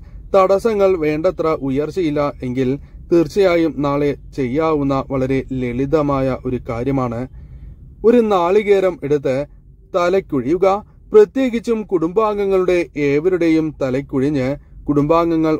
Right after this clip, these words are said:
ഒരുമിച്ച് ദർശനം നടത്തുന്നതായ അവസരത്തിൽ ഉടയ്ക്കുകയോ അല്ലെങ്കിൽ നിങ്ങൾ ദർശനം നടത്തുന്നതായ അവസരത്തിൽ ഉടയ്ക്കുകയോ ചെയ്യുക. കുടുംബാംഗങ്ങൾ ഒരുമിച്ചാണ് ദർശനം നടത്തുന്നത് എങ്കിൽ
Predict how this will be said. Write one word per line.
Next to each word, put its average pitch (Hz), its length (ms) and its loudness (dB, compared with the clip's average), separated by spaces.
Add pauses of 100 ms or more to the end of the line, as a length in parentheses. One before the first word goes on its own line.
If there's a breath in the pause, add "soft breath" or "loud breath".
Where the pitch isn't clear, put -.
ഒരുമിച്ച് 143 560 -2 (640 soft breath)
ദർശനം 185 560 2
നടത്തുന്നതായ 175 560 0
അവസരത്തിൽ 151 540 -2 (160)
ഉടയ്ക്കുകയോ 131 580 -2 (400 soft breath)
അല്ലെങ്കിൽ 220 480 4
നിങ്ങൾ 180 320 2
ദർശനം 165 480 -2
നടത്തുന്നതായ 160 580 0
അവസരത്തിൽ 139 600 -2 (100)
ഉടയ്ക്കുകയോ 135 600 -2
ചെയ്യുക. 127 340 -6 (560 loud breath)
കുടുംബാംഗങ്ങൾ 226 720 4
ഒരുമിച്ചാണ് 185 720 2
ദർശനം 160 500 -2
നടത്തുന്നത് 156 560 0 (140)
എങ്കിൽ 139 220 2